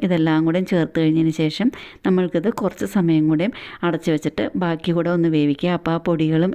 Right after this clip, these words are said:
എല്ലാം നെല്ലിക്കയിലേക്കെല്ലാം ശരിക്ക് പിടിക്കാൻ പാകത്തിന്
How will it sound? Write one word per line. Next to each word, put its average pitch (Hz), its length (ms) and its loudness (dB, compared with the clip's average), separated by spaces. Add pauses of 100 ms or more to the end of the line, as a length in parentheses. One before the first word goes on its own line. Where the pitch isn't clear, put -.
എല്ലാം 165 320 0 (340)
നെല്ലിക്കയിലേക്കെല്ലാം 165 800 0
ശരിക്ക് 170 320 -2
പിടിക്കാൻ 165 380 0
പാകത്തിന് 160 380 0